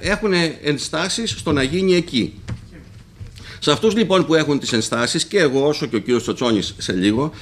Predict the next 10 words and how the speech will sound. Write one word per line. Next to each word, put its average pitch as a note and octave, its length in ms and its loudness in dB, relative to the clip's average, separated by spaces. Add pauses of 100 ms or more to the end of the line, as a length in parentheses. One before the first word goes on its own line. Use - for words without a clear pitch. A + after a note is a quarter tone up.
(180)
θα F3 120 2
σας E3 200 0
πούμε F3 640 4 (420)
ποια G#3 240 4
είναι G3 360 2
η F#3 100 -4
πραγματικότητα D3+ 1040 -2
και C#3+ 120 -2
ποια E3 260 2
είναι D#3+ 360 2